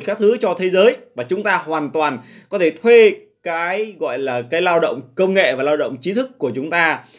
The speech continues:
sống tại Việt Nam làm những công việc đó hoàn toàn đủ, và chúng ta lấy đó làm động lực, gần như không bị ảnh hưởng tới bất kỳ các vấn đề liên quan tới lại là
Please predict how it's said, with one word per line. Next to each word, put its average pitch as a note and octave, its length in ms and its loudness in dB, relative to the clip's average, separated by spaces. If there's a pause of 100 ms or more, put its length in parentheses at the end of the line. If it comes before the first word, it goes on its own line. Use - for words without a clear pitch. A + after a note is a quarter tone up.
(140)
sống A#3+ 260 2
tại A#3 180 2
Việt E3 220 -4
Nam F3+ 300 -4
làm F3 260 -4
những E3 120 -6
công G3+ 160 -2
việc C#3+ 160 -2
đó D3 360 -2 (560)
hoàn D#3+ 240 0
toàn D3+ 200 2
đủ, C#3+ 220 2
và E3+ 100 0
chúng D3+ 140 -6
ta E3+ 100 -2
lấy G3 240 2
đó G3 200 2
làm D3+ 180 -2
động C3+ 180 -6
lực, C#3+ 240 -4
gần E3+ 280 2
như A3 200 -2
không B3 340 -2
bị G3+ 140 -6
ảnh D#3 240 -6
hưởng D3+ 320 -4
tới F#3 240 2 (320)
bất - 260 0
kỳ F#3 260 6
các G3+ 180 0
vấn A3+ 180 -2
đề E3+ 300 4
liên F3+ 240 -2
quan E3+ 360 -6
tới F3+ 200 0
lại A2 320 -6
là A#2+ 400 -4